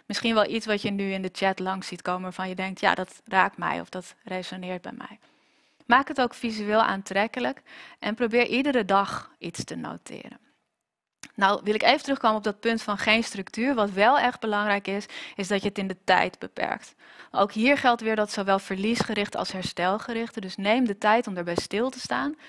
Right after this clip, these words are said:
maar zet ook even een alarm en zorg dat je daarna iets gaat doen wat afleiding biedt of wat prettig is. Eh, want je wil dus aan beide polen aandacht geven en je wil ook niet weer helemaal wegzinken in die gevoelens. Want het is best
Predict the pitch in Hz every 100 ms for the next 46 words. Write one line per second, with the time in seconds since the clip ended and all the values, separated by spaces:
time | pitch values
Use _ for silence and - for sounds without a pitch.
0 | - - - 196 202 - 233 269 247 247
1 | 202 180 185 196 240 285 349 - - 196
2 | 190 247 262 226 196 190 196 214 226 220
3 | - 185 180 196 202 190 185 _ 185 190
4 | 190 185 185 180 175 175 175 175 - 180
5 | - 180 175 - - 185 - - _ _
6 | _ - - 185 190 190 196 190 196 220
7 | 208 208 - _ 180 185 196 220 214 190
8 | 190 185 - 214 208 208 - 180 196 202
9 | 196 185 208 202 196 196 202 196 190 190
10 | - - - _ _ _ 185 190 180 190
11 | 196 - 180 175 180 185 - - 220 -
12 | 185 196 190 202 208 -